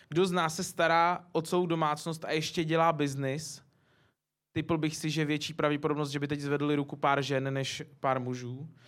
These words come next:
Ale ještě má čas odpočívat a ještě stíhá vyprávět celému městu, jak její manžel je nejlepší, aby měl dobrou pověst. Každý z nás je někdy línej, nebo zase jindy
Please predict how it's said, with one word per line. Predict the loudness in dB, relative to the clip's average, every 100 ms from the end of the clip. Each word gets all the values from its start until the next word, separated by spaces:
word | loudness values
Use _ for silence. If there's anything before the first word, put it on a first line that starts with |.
| -20 -20 0
Ale | 4 6 4 0 0
ještě | 2 2 0
má | 0 0
čas | -2 -2
odpočívat | -6 -4 -6 -4 -4 -2 -2 -4 -14 -20 _ _ _
a |
ještě | 0 0 -2
stíhá | -6 -4 0 2
vyprávět | 2 2 2 2 0
celému | 0 -2 0 0
městu, | 2 0 0 -2
jak | 0
její | -2 0
manžel | 0 0 -2
je | 0 -2
nejlepší, | -2 -2 -4 -10 -12 -12 -14 -14 -20 -16 -2
aby | 0
měl | 2 2
dobrou | 2 2 0
pověst. | 2 0 0 -2 -6 -14 -20 _ _ _ _ _ _ _ _ _ _ _ _ _ _ _ _ _
Každý | 0 2 -2
z | 0
nás | 0 0
je | -2
někdy | -2 -4
línej, | -4 -6 -4 -4 -4 -6 -10 -4
nebo | -2 -2
zase | -2 -2
jindy | -2 -2 0 0 -2